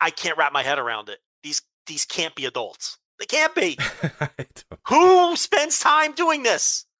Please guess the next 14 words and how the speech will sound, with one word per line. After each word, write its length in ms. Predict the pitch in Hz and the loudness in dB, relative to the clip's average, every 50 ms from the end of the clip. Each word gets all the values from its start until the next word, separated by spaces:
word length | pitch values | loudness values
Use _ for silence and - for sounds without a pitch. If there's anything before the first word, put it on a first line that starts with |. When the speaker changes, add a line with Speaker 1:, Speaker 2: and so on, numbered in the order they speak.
| _ _ _ _ _ _ _ _ _ _ - - _ _ _ _ _ _ _ _ _ _ _ _ _ _ _ - | _ _ _ _ _ _ _ _ _ _ -20 -20 _ _ _ _ _ _ _ _ _ _ _ _ _ _ _ -8
Speaker 1:
This, 180 | 262 - - - _ _ _ _ | -6 -6 -6 -8 _ _ _ _
this, 180 | 311 302 - - | -6 -6 -6 -6
this 260 | - 320 330 202 - | -4 -4 -2 -2 -2
is 100 | 208 196 | -2 0
the 160 | 269 254 247 240 196 196 | -2 -2 -2 -6 -12 _
weirdest 440 | 269 277 294 302 311 330 294 - - | -2 0 2 2 2 2 0 0 0
activity. 560 | - 247 247 - - 254 226 - 180 156 - _ _ _ _ _ _ _ _ _ _ _ _ _ | 0 -2 0 -2 -6 -6 -4 -6 -8 -8 -10 _ _ _ _ _ _ _ _ _ _ _ _ _
There 160 | 226 269 330 | 2 4 4
is 80 | 269 | 4
some 300 | - - 247 226 214 196 | 4 2 0 -2 -2 -8
weird 260 | 202 240 262 277 269 - | -4 -2 0 0 0 0
shit 220 | - - 311 247 | 0 0 2 4
out 200 | 240 196 175 - | 4 4 4 2
there. 200 | - 131 113 - | -2 -6 -6 -8